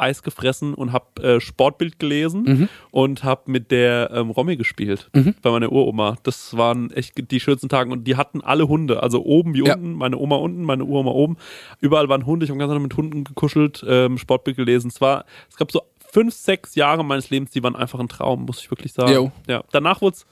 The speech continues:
Speaker 1: nicht so geil, <laughs> aber davor war's echt gut.
Speaker 2: Wie war's denn bei mir? Also ich weiß, ähm, ich bin bei meiner Mutter aufgewachsen und ich hatte, glaub ich, auch immer so ein bisschen den Drang, die so zu entertainen.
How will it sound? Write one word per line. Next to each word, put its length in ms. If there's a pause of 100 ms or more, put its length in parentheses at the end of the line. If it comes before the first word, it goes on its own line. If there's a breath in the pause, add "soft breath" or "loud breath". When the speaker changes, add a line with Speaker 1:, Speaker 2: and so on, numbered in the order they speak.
Speaker 1:
nicht 260
so 120
geil, 280
<laughs> 680
aber 760
davor 460 (160)
war's 320
echt 240
gut. 200 (680 loud breath)
Speaker 2:
Wie 140
war's 200
denn 100
bei 120
mir? 360 (400 loud breath)
Also 180
ich 120
weiß, 300 (760)
ähm, 440 (1000)
ich 100
bin 100
bei 100
meiner 240
Mutter 300
aufgewachsen 460
und 80
ich 100
hatte, 140
glaub 200
ich, 80
auch 100
immer 120
so 80
ein 60
bisschen 200
den 160
Drang, 280
die 100
so 140
zu 160
entertainen. 680